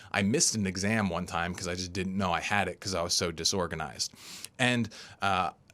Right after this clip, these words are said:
there's this girl I knew. I wa-, I was an R A. I was a terrible R A. Uh, for those of you who don't know, that's a resident assistant. So I, like, lived in the dorm, was kinda, like, responsible for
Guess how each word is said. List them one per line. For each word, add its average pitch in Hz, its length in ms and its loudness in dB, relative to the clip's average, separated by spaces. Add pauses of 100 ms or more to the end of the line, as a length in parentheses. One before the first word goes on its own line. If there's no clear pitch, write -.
there's 135 260 2
this 127 140 2
girl 175 260 2
I 131 80 2
knew. 101 200 2
I 92 120 4
wa-, 127 240 0
I 113 100 2
was 117 380 2
an 117 80 0
R 95 240 2
A. 76 200 -2
I 82 40 -2
was 101 140 2
a - 20 -10
terrible 98 540 0 (280)
R 80 220 2
A. 87 260 -10
Uh, 90 220 -2
for - 180 -2
those 104 100 2
of 98 60 2
you 101 40 -2
who 98 60 0
don't 98 100 2
know, 92 100 2
that's 95 160 -2
a 90 60 -2
resident 101 440 0
assistant. 101 520 2
So - 100 2
I, 87 80 4
like, 87 220 2
lived 98 320 0
in 98 100 2
the 95 80 2
dorm, 95 380 2
was 90 100 -2
kinda, 95 220 0
like, 90 200 0
responsible 92 640 0
for 87 300 -2